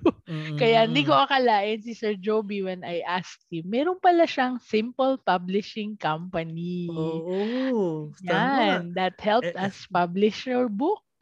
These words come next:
Speaker 2: and mine.
Speaker 1: Tama. Yeah, tama. Ang galing siya.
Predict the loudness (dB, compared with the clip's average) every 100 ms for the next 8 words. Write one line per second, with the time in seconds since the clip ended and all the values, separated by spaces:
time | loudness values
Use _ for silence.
0 | -16 0 0 2 0 0 0 -2 -4 -4
1 | 0 0 2 0 2 2 2 0 0 -2
2 | -2 -4 -2 -2 -2 0 -2